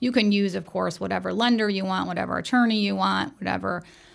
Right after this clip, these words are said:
you know, inspector you want, but we have surrounded ourselves with a really good group of people that are experienced.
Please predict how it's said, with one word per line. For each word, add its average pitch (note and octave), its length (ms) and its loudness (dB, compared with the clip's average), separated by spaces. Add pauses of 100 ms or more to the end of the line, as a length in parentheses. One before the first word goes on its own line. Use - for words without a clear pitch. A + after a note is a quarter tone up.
(160)
you G#3+ 100 0
know, F#3 240 0
inspector B3 560 2
you G3+ 180 0
want, F#3 280 0
but - 80 -2
we G#3+ 260 -2
have G3 160 0
surrounded F#3 320 -4
ourselves F3+ 360 -2
with - 100 -10
a G3+ 80 -4
really G3 640 -4
good F#3 320 -4
group F3+ 260 -6
of E3 140 -12
people F3+ 420 -6
that F#3 140 -4
are G3 80 -6
experienced. F#3+ 1040 -6